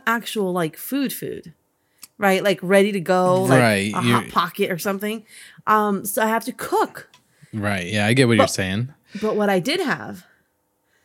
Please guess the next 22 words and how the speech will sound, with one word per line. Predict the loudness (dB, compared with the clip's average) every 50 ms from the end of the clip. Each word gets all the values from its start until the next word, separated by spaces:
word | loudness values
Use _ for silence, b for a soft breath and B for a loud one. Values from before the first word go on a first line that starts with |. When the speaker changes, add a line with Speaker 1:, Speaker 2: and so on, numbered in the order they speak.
| _ _ _ _ -12
Speaker 1:
was, | -8 -4 -2 -2 -2 0 -2 -2 -2 -4 -6 -8 -8
um, | -6 -4 -2 -2 -2 -2 -2 -4 -6 -6 -8 -10 -12 -16 -20 _ _ _ _ _ _ _ _ _ _ _ _ _ _ _ -8
half | -6 -4 -4 -2
a | -4
can | -4 -2 2 2 2 4
of | 2 0 0
beans | 2 2 4 4 4 4 2 0 -4 -6 -8 -10 -10 _ _ _ b b b b b b b
that | 2 2 2 2 0 -4 _ _
was | -4 -2 0 2
left | 2 2 2 2 0
over | -2 0 0 -2 -4
from | -6 -4 -2 -2 0
making | -2 -2 -4 -6 -6 -4 -4 -4
a | -2
burrito | -2 0 0 0 2 0 -2 -2
for | -4 -6
my | -6 -6
son's | -6 -6 -6 -6 -4 -4
lunch. | -4 -2 -4 -4 -8 -10 _ _ _ _ _ _ _ _ _ _ _ _ _ _ _ _ _ _ _ _
And | -4 -4 -2 0 0 0 -2 -2 -4 -6 -8 -12 _ _ _ _ _ _ _ _ -2 0
I | 2
ate | 2 2 0 -2 -6 -12